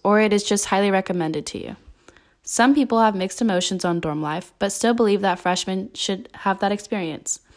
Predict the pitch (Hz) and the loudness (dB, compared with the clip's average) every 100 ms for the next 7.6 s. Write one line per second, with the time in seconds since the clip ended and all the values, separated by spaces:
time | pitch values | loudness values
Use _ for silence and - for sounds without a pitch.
0 | - - _ _ - 233 262 294 302 - | -20 -20 _ _ 0 4 8 8 6 4
1 | 180 180 - 196 202 - - 196 196 - | 0 0 2 2 2 2 6 6 4 2
2 | 175 175 - 190 175 175 180 180 175 175 | 4 2 2 2 2 2 2 0 0 0
3 | 180 180 - 180 208 233 196 185 180 180 | 0 0 2 4 4 2 0 2 0 -2
4 | - - _ 190 185 185 220 226 247 190 | -12 -20 _ 2 2 4 2 4 4 4
5 | 180 185 180 196 196 185 - 190 196 190 | 4 0 0 -2 0 0 0 0 0 0
6 | - 185 180 - 180 180 180 185 180 175 | -2 -2 -2 -2 -2 0 -2 -4 -4 -4
7 | - 160 165 - 87 | -6 -6 -6 -8 -12